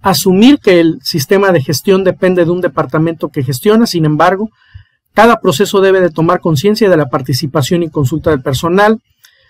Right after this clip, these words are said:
La empresa seis, que no tomaron en cuenta a los involucrados en los procedimientos. La empresa siete, en sus recursos. La empresa ocho, en no planificar bien.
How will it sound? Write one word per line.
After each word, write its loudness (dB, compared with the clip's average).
La 0
empresa 0
seis, 2
que 0
no 2
tomaron 2
en -2
cuenta 0
a 2
los -2
involucrados 0
en -6
los -4
procedimientos. -2
La -2
empresa -2
siete, 0
en 0
sus -4
recursos. 0
La -2
empresa 2
ocho, 2
en -2
no 0
planificar 0
bien. 2